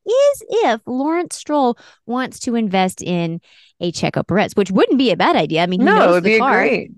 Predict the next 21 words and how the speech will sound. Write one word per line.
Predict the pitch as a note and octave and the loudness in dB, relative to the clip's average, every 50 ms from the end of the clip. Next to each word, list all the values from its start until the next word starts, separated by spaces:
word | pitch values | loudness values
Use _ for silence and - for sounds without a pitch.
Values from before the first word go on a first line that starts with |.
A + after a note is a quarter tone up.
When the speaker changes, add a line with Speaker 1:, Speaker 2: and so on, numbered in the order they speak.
| _ - | _ -8
Speaker 2:
I | G3 | -4
Speaker 1:
It | G3 | -4
would | G3 F3+ | -2 -2
Speaker 2:
mean | F3+ F3+ E3+ | -2 -4 -4
Speaker 1:
be | G3 F#3 F3+ | -4 -2 -2
a | F3 | -4
great | E3 D3 E3+ D#3+ D#3 D#3 E3+ G#3 C4 B3 - - _ _ _ | -4 -6 -8 -8 -6 -6 -4 -4 -4 -6 -8 -12 _ _ _
transition | - - G3+ F#3+ F3+ F3+ F3 E3+ E3 F#3 A3 D4+ - - E3+ D#3 D#3+ D#3+ F3+ G#3 G#3+ - _ _ _ _ | -14 -10 -10 -8 -8 -8 -8 -6 -2 -2 -2 -2 -2 -6 -8 -6 -6 -6 -8 -8 -8 -12 _ _ _ _
from | _ - G3+ F#3 E3 | _ -4 -4 -4 -4
blue | E3+ D#3+ F3+ F#3+ F#3+ | -4 -2 -2 0 0
to | E3 C3+ | 0 -2
green. | D3 C#3 D#3+ E3+ A#3 E4+ B3 F3+ E3 F3+ A3 A#3 - - - _ _ _ _ _ _ _ _ - | -2 -2 0 0 2 2 0 0 -2 -2 -4 -6 -6 -12 -20 _ _ _ _ _ _ _ _ -6
Speaker 2:
Yeah. | G3 C#4 F#4 G4 - C#3 C#3 D3 D#3 D#3+ D#3+ _ - | -4 -4 -4 -4 -4 -6 -6 -8 -10 -12 -16 _ -6
Speaker 1:
But | A3+ A#3 A#3 - A3 | -4 -4 -2 -2 0
would | G#3 A#3+ A3+ G#3+ | 0 0 0 0
Speaker 2:
It's | A#3 - | -2 -4
Speaker 1:
he | C4 C4 C4+ | -2 -2 -2
want | B3+ A3+ A3 A#3+ A#3 A3+ - - | -2 -2 -2 -2 -2 -2 -2 -4
a | G#3 | -6
younger | G3+ F#3+ F#3 F#3 F#3+ G3 G3+ F#3 F#3+ F#3+ F#3 | -6 -4 -4 -4 -4 -4 -6 -6 -6 -6 -6
driver | E3+ D3+ F3 E3+ E3+ E3+ F#3+ F#3+ D#3+ D#3 D#3+ D#3+ D#3 D3+ D#3 E3 | -6 -6 -4 -2 -2 0 -2 -2 -4 -6 -6 -4 -4 -6 -6 -8